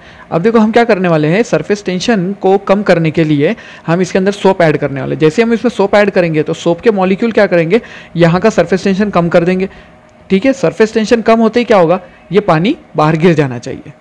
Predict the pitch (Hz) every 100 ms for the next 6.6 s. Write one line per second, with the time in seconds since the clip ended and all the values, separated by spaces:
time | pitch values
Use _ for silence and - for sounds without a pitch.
0 | _ - 170 208 165 151 - 190 165 170
1 | 170 196 - - - - _ - - _
2 | - - - - - - - - - -
3 | - - - - - - - 131 - -
4 | - - - - - - - - - -
5 | - - - - - - - - - -
6 | - 165 156 156 190